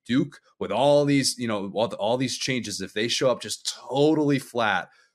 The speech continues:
would you hammer Troy to cover a live bet or, or something like that? Is there a play that kinda stands out?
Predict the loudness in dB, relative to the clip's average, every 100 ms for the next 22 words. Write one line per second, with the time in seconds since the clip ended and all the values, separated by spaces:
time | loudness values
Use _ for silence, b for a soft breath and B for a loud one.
0 | _ -8 -4 -4 -6 -6 -2 -2 0 0
1 | -2 -6 _ _ -4 0 2 4 2 0
2 | -4 0 0 2 0 0 -2 -2 0 0
3 | 0 -4 -4 -6 -8 -10 -6 -6 -4 -2
4 | -2 -2 -4 -4 -4 -6 -8 -6 -6 -8
5 | -10 -12